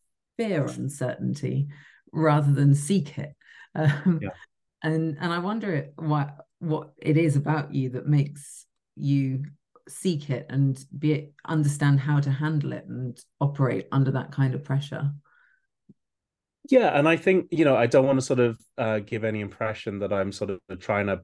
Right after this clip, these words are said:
Speaker 2: pass myself off as a sort of, uh, Elon Musk wannabe. It's not a adrenaline seeking from, <laughs> you know, being sort of braggadocious or, you know, very extreme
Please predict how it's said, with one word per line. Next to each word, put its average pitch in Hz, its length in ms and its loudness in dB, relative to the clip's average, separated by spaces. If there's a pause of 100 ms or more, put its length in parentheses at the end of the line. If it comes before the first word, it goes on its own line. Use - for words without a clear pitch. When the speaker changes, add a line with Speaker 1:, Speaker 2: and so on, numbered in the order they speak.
(140)
Speaker 2:
pass 104 260 -4
myself 101 480 -4
off 101 240 -2
as 98 140 -4
a 101 80 -4
sort 95 260 -4
of, 98 240 -2 (160)
uh, 95 420 -2
Elon 101 380 0
Musk 95 380 -6
wannabe. 92 720 -4
It's 98 220 -6
not 117 480 2
a 101 480 0 (480)
adrenaline 107 680 2
seeking 101 600 -4
from, 95 640 -2 (120)
<laughs> - 100 -12
you 147 120 2
know, 120 140 2
being 104 680 0 (440)
sort - 300 -4
of 101 380 2
braggadocious 104 1120 0
or, 95 540 0
you 110 100 -6
know, 101 140 -4
very 101 360 -6
extreme 98 800 -2